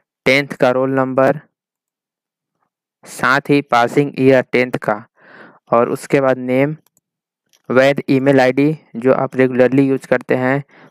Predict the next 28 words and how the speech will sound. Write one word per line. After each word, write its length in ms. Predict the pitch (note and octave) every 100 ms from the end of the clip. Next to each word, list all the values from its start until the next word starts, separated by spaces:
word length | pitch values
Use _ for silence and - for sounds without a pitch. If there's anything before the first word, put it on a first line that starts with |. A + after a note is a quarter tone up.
| -
मोबाइल 340 | A#2+ B2 C3+
नंबर 340 | C#3+ C3+ C3+ C3
जो 160 | B2+
आप 220 | C3+ B2+ B2+
रेगुलरली 460 | B2+ B2 B2 C3+
यूज़ 220 | C#3 B2+ -
करते 300 | B2 - B2+
हैं, 280 | B2+ C#3 D3+ - - _ -
पासवर्ड 420 | A#2+ B2+ - C#3
यहाँ 240 | C3+ B2+ C3
पे 120 | B2+
आपको 300 | B2 - B2+
बनाना 360 | B2 A#2+ A#2+ C3
है, 260 | B2+ C3+ D3+ _ _ _
confirm 420 | - A#2+ - C3 C3+
password 440 | A#2+ B2 - B2+ -
add 180 | C3 C3+
करना 300 | B2+ B2 B2+
है। 240 | C3+ D3+ - _ _
उसके 340 | - A#2+ - C#3+
बाद 280 | C3 C3+ C3
यहाँ 160 | B2
पे 140 | B2+ C3
capture 480 | - A#2+ - C#3+ C#3+
code 280 | - B2+
डालने 340 | A#2+ A#2+ B2+ C3+
के 140 | C3
बाद 260 | A#2+ B2+ B2+